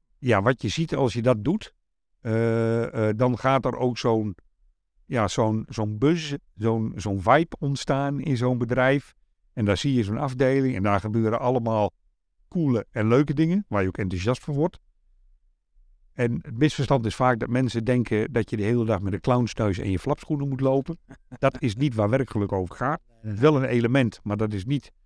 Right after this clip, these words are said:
Speaker 1: eh, waar werkgeluk over gaat, hè, of de voetbaltafel in de kantine. Het zit hem in zoveel dingen meer. Vooral het zien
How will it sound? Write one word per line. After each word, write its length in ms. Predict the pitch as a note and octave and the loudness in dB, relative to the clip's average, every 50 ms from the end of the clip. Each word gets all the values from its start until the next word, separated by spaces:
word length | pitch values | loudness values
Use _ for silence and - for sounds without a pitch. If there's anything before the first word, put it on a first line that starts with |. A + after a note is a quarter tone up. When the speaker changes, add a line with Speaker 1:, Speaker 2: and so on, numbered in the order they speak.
| _ _ _ _ _ | _ _ _ _ _
Speaker 1:
eh, 280 | - D#3 G#2 G2+ G2+ G#2 | -6 -2 0 2 2 2
waar 140 | G2 A2 | 2 2
werkgeluk 420 | A2+ B2+ A#2+ G#2 - - G#2+ F#2+ - | 2 2 2 0 0 0 -2 0 2
over 220 | G#2+ G2 F#2 G2 | 2 0 0 0
gaat, 240 | F#2+ A2 B2 C3+ B2 | 0 0 2 2 2
hè, 120 | A#2+ C3+ | 0 -2
of 120 | D#3+ D#3+ - | -2 -4 -8
de 80 | - | -14
voetbaltafel 760 | - - - C3 A#2 A2 A2+ G#2+ - - A2+ G#2 G2 F#2 G#2 G2+ | -10 -4 -4 -2 -2 0 0 0 0 2 0 0 0 0 -2 -2
in 100 | F#2+ F#2+ | -2 -4
de 60 | F#2+ | -4
kantine. 480 | - - F2+ F2 - D#3+ D#3+ F3+ F#3 - _ _ _ _ _ _ _ _ _ _ _ _ - | -4 -6 -6 -4 -2 -2 0 -2 -2 -4 _ _ _ _ _ _ _ _ _ _ _ _ -14
Het 120 | - G2 | -10 -4
zit 120 | - D3+ B2 | -2 0 0
hem 120 | B2+ A#2 | 2 2
in 180 | A#2+ A#2 A2+ A2 | 2 2 2 0
zoveel 580 | F#2 G#2 C3+ D3 C#3 A2+ - B2 A#2+ A#2 A2+ | 2 2 2 2 2 0 0 0 0 0 0
dingen 240 | G#2+ A#2+ A2 G#2+ G2 | 0 0 0 0 0
meer. 380 | G2+ A#2 A#2+ G#2 E2+ D#2+ - _ _ _ _ _ | 0 0 0 -2 -2 -6 -10 _ _ _ _ _
Vooral 460 | - - - A2 A2+ C#3 D3+ C#3+ A#2 | -18 -10 -4 -2 2 2 4 2 2
het 200 | F2 F#2+ G2+ - | 0 -4 -6 -6
zien 460 | - - - - F#3 F3+ D#3 A#2+ G2+ | -8 -6 0 2 2 2 2 0 -2